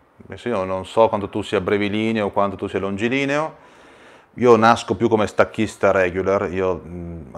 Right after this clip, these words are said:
statisticamente nello stacco regular si alza di più, i record mondiali di stacco da terra sono stati fatti in regular. Alcuni soggetti,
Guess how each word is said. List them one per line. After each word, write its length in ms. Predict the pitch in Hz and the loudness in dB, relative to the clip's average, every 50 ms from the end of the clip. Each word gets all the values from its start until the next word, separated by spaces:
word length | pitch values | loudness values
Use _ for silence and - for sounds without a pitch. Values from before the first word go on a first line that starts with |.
| 98 95 - _ _ _ | -12 -12 -12 _ _ _
statisticamente 880 | - - - 117 - 127 131 - 139 131 123 117 131 139 139 131 135 139 | -2 0 2 2 2 0 -2 -2 0 2 4 4 4 4 2 2 0 0
nello 180 | 131 117 107 104 | 0 2 2 0
stacco 420 | 98 - - 117 107 107 - 113 | -2 0 2 2 2 4 4 4
regular 460 | 104 107 104 107 104 110 107 107 104 | 4 6 4 4 4 4 4 2 2
si 140 | 104 - 104 | 2 0 0
alza 320 | 98 95 92 90 - - 95 | 2 2 2 0 -2 -4 -4
di 180 | 90 87 92 | -4 -6 -8
più, 400 | 87 - 95 98 104 107 110 85 73 - - | -10 -6 -4 -2 -2 -2 -2 -4 -6 -12 -10
i 100 | - 92 | -8 -4
record 340 | 90 98 98 95 - 101 92 | -2 0 0 0 -2 -4 -6
mondiali 600 | 95 92 92 95 92 104 104 95 90 87 87 82 | -6 -6 -6 -2 0 2 2 2 2 0 -2 -6
di 100 | 78 85 | -8 -12
stacco 460 | - - - - 101 98 95 - 98 | -14 -16 -4 0 0 0 0 0 -2
da 100 | 92 90 | -4 -2
terra 400 | - - 101 95 90 85 85 87 | 0 0 2 2 2 0 -2 -6
sono 260 | 85 - 98 92 87 | -6 -6 -6 -6 -6
stati 220 | 85 - 92 - 82 | -6 -10 -12 -14 -6
fatti 320 | - 92 85 82 - 80 | -2 -2 -2 -2 -4 -8
in 100 | 78 80 | -12 -6
regular. 480 | 80 80 78 80 80 80 87 95 113 113 - - _ _ _ _ _ - _ _ | -4 -4 -4 -4 -4 -2 -2 -2 -4 -4 -10 -20 _ _ _ _ _ -20 _ _
Alcuni 420 | - - 95 95 - - 143 143 | -2 -2 -2 0 0 0 0 2
soggetti, 840 | 127 - 135 117 101 - 113 95 90 - - - 117 120 131 127 | 2 0 0 0 4 6 6 6 6 2 -2 -2 -2 -2 -2 -4